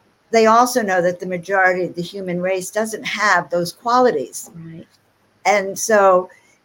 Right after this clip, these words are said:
Speaker 1: it's important. And, and the other thing I discovered is, so I,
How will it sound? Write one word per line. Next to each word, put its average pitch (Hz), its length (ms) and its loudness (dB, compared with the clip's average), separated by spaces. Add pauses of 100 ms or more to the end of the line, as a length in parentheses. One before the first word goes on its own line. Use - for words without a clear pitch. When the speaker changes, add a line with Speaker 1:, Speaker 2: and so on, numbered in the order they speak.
Speaker 1:
it's 214 180 0
important. 226 640 0
And, 202 240 0
and 247 200 2
the 254 120 2
other 427 220 2
thing 240 260 -4
I 185 100 0
discovered 170 720 -6 (600)
is, 247 200 2 (260)
so - 220 0
I, - 240 4